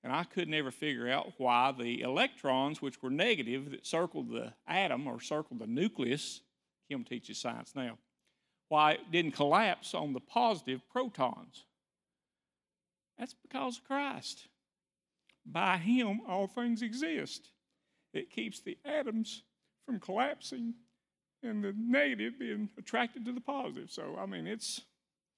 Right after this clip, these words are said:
it's in the Bible. Verse eighteen is so,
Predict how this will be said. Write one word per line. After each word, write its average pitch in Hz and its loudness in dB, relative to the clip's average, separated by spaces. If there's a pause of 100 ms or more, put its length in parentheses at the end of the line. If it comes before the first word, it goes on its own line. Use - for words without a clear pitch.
(320)
it's 240 -4
in 311 -6
the 311 -8
Bible. 330 -4 (2500)
Verse 180 8
eighteen 196 6
is 135 4
so, 180 2